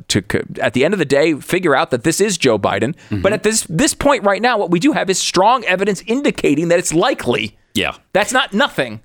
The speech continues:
Speaker 2: To, to say that there's no evidence to connect, it's
Speaker 1: absurd.
Speaker 2: just a stupid statement.
Speaker 1: And even if there was no direct payment to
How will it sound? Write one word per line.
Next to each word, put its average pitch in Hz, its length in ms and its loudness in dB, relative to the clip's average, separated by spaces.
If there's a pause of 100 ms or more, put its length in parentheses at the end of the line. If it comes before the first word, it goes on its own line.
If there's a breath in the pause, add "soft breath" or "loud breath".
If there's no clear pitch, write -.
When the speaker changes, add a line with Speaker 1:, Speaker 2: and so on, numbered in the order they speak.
(100)
Speaker 2:
To, 226 180 0
to 226 220 -4
say 220 360 0
that 147 180 -4
there's 139 260 -2
no 143 580 2
evidence 87 680 -2
to - 120 -8
connect, 90 380 -4
it's 143 100 0
Speaker 1:
absurd. 117 140 -2
Speaker 2:
just - 180 -4
a 60 100 -4
stupid - 840 -2
statement. - 480 -6
Speaker 1:
And 233 140 -2
even 285 420 2
if 233 160 0
there 196 160 2
was 139 460 2
no 113 140 2
direct 98 300 2
payment 87 320 -2 (140)
to 92 280 0